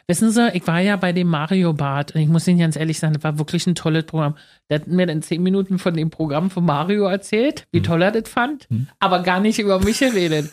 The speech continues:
Speaker 1: Und ich hab mich dann im Auto, hab ich dann so gesessen, hab, hab mich dann kaputt gelacht, weil ich auch so gedacht habe,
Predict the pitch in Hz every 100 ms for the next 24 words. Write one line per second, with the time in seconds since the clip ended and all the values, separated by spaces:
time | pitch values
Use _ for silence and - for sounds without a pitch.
0 | - - _ 190 180 - 185 175 180 190
1 | 185 180 131 151 180 190 185 175 170 170
2 | 156 156 190 185 175 156 135 - - 147
3 | - - - 196 - 311 226 143 - -
4 | - - 160 156 185 - 208 170 165 185
5 | 190